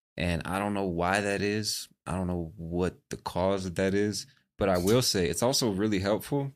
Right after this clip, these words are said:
for just getting to know yourself, 'cause there are certain things that you may never talk about with another person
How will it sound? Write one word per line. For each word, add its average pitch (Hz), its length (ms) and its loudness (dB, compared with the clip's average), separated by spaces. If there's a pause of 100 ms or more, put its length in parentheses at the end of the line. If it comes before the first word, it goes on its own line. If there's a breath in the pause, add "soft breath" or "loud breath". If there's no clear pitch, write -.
(100)
for 95 160 -2
just 95 380 -4 (1000)
getting 104 280 2
to 98 100 -4
know 104 100 0
yourself, - 520 0
'cause 90 140 -4
there 107 100 4
are 104 40 2
certain 95 280 -2
things 104 260 -2
that 80 200 -8
you 101 60 -4
may 95 180 -2
never 85 400 -4
talk 92 300 -6
about 69 200 -4
with - 100 -14
another 85 220 -2
person 87 540 -2